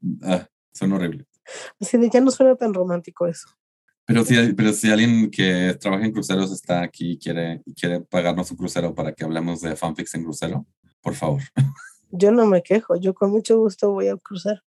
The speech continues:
Speaker 1: Sí, no, no pedimos mucho, nada más algo mediterráneo.
Speaker 2: Estaría padre, sí, sí. Sencillito, sencillito.
Speaker 1: Sencillito.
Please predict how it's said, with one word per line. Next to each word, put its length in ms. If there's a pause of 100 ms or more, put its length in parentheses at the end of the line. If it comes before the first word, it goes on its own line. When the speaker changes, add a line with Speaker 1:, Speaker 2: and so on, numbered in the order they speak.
(280)
Speaker 1:
Sí, 380
no, 240
no 240
pedimos 340
mucho, 300
nada 100
más 180
algo 200
mediterráneo. 920 (360)
Speaker 2:
Estaría 440
padre, 380
sí, 280
sí. 240 (320)
Sencillito, 800 (220)
sencillito. 680
Speaker 1:
Sencillito. 200